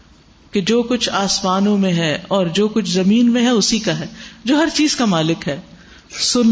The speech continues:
لو، تمام معاملات اللہ کی طرف لوٹتے ہیں۔ پھر جو بات یہاں پر کی گئی وہ یہ کہ وحی کی بارش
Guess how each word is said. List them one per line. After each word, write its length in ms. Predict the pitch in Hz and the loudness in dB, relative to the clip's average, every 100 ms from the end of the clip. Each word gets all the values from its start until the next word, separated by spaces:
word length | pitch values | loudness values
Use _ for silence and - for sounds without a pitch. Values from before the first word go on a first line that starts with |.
| 202 | 4
لو، 240 | 151 147 - - - - - | 2 -2 -6 -12 -16 -20 -10
تمام 400 | - 196 196 202 | -2 0 2 4
معاملات 760 | 196 185 175 170 160 156 - - | 4 4 2 2 0 -2 -6 -8
اللہ 340 | 175 170 170 - | -2 0 -2 -4
کی 60 | |
طرف 300 | 160 160 156 | -4 -4 -2
لوٹتے 320 | 151 143 - | -2 -4 -4
ہیں۔ 180 | 147 - - - _ _ - - _ - _ - - - - _ - _ - - | -8 -8 -14 -20 _ _ -20 -20 _ -20 _ -20 -20 -20 -20 _ -20 _ -20 -6
پھر 120 | 339 311 | -2 0
جو 120 | 359 | 0
بات 280 | 262 285 302 | 0 0 0
یہاں 200 | 320 302 | 0 0
پر 100 | 302 | 0
کی 240 | 247 240 220 | -2 -2 0
گئی 180 | 208 214 | 0 2
وہ 180 | 202 | 0
یہ 260 | 180 202 220 | 0 0 -2
کہ 260 | 214 214 208 - 170 170 | -2 -4 -4 -6 -12 -4
وحی 260 | 220 254 | -2 0
کی 160 | 311 269 | 0 -2
بارش 680 | 180 175 180 208 254 - | -2 0 0 0 0 -2